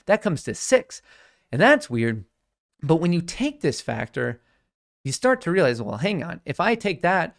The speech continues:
by what we know the U S D is equivalent, if you take that, you get the answer of thirty-four, which is very, very close to the current price of A M C. And I mean, we closed at thirty-three eighty-two, so that's off by not even twenty cents right there.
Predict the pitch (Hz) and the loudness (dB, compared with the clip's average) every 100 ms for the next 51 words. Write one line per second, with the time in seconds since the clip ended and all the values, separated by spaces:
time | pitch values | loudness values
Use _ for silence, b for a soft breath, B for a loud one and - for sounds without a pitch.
0 | _ 143 139 127 143 143 143 127 156 190 | _ 2 4 2 0 0 -2 2 4 2
1 | 190 - 123 117 135 160 - - 139 156 | 0 -4 -6 -4 0 2 0 -2 -2 2
2 | 165 160 - - 175 180 220 220 b b | 2 0 -8 -2 0 0 -2 -4 b b
3 | _ 135 135 165 175 165 - 202 208 - | _ -4 -2 -4 -2 -2 0 0 0 -4
4 | 127 147 143 139 147 - 117 - 160 127 | -4 -2 -2 -2 -2 -2 -6 -2 -2 -2
5 | 113 196 214 190 b b b 135 - 113 | -2 0 0 -2 b b b -4 -2 -4
6 | 101 104 120 226 269 180 127 123 117 - | -6 -4 4 4 4 2 2 2 0 0
7 | 143 120 113 - - _ _ - 147 123 | 2 2 -2 -14 -20 _ _ -4 0 0
8 | 123 123 - 151 139 - 151 147 - - | 0 -2 -2 0 0 2 2 2 0 0
9 | 131 123 120 120 - 170 170 - 117 107 | 0 2 0 -2 -2 -2 -2 -4 -6 -4
10 | 113 113 123 120 123 131 - 156 120 - | -4 -4 -4 -2 -2 0 2 2 0 0
11 | 147 123 - 127 120 - - 165 - 127 | 0 0 -2 -2 0 -4 -2 -4 -2 -4
12 | 123 - 120 120 117 110 127 117 113 - | -4 0 0 0 -2 -2 -2 -4 -6 -8
13 | - 131 139 - 175 - - - - | -8 -8 -6 -4 -4 -4 -8 -8 -8